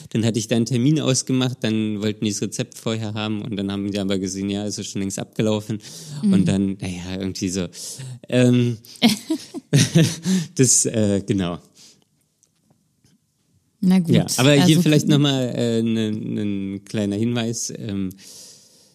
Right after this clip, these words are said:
Speaker 1: die Psychiaterin, die kann Rezepte, oder der Psychiater kann Rezepte für ein Coaching, ähm, ausstellen. Ähm, und da muss man, glaub ich, was dazu zahlen. Das übernimmt die Krankenkasse nicht komplett. Ähm, aber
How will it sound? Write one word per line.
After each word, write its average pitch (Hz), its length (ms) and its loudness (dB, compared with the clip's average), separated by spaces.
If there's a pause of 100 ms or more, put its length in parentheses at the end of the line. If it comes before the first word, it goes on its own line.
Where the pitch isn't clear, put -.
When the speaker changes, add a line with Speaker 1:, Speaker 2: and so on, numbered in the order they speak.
(200)
Speaker 1:
die 110 200 2
Psychiaterin, 127 840 0
die 113 140 -4
kann 104 280 -4
Rezepte, 101 840 -2 (480)
oder 90 120 -6
der 87 80 -4
Psychiater 101 600 -6
kann 98 180 -6
Rezepte 98 480 -6
für - 140 -8
ein 101 120 -2
Coaching, 131 680 0
ähm, 110 320 -2
ausstellen. 104 720 -2 (920)
Ähm, 98 540 0 (120)
und 98 560 -2
da 107 60 -2
muss 104 200 0
man, 107 120 0
glaub 104 120 2
ich, 104 140 -2
was - 160 -4
dazu 160 280 -2
zahlen. 113 340 -2
Das 104 140 -4
übernimmt 101 380 -4
die 101 100 -6
Krankenkasse 95 520 -8
nicht 95 200 -6
komplett. 127 440 -4 (520)
Ähm, 95 440 0 (440)
aber 90 520 -4